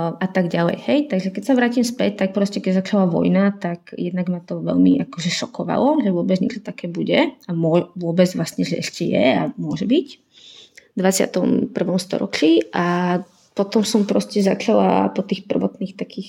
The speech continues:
tých nechápačkách, e, že OK, Eli, tak poď, e, aktivizuj sa a ideš robiť,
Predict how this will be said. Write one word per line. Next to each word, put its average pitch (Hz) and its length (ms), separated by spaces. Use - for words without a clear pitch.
tých - 280
nechápačkách, - 880
e, - 40
že 175 160
OK, 190 240
Eli, 175 320
tak - 240
poď, 185 320
e, 170 80
aktivizuj 180 560
sa 180 320
a 175 160
ideš 170 240
robiť, 165 300